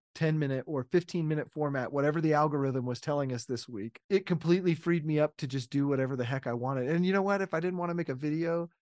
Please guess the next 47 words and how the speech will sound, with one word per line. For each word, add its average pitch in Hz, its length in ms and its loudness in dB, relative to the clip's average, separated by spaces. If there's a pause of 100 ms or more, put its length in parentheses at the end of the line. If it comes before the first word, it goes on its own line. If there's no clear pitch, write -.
(320)
out 135 100 -2
of 139 80 -2
something 147 240 -2
I 143 60 -2
made 143 240 0
in 143 60 -6
the 131 80 -4
shop, 143 280 -4
I 127 60 -4
didn't 139 140 -4
have 135 280 -4
to. 123 260 -6
<laughs> - 60 -20 (640)
And, 202 380 4 (400)
and 202 160 4
that 220 220 4
completely, 185 960 0 (500)
I, 147 160 4
I 160 120 4
think 160 260 0
as 139 140 0
a, 135 160 4 (100)
a 139 80 -2
creative 143 560 2
person 127 320 -4
freed 139 320 -4
me 123 100 0
up. 135 260 -4
I 123 100 0
still 170 400 2
really 143 400 2
enjoy 135 300 -2
sharing. 143 500 -6 (400)
Uh, 117 100 -4
and 117 200 -2
I'm 120 80 -2
probably 143 240 4
going 135 220 2
on 127 160 0
too 127 180 -4
long 135 240 0
about 117 300 -4
this, 117 160 -4
but 117 140 -2
I - 20 -4
feel 160 180 0
really, 156 460 -2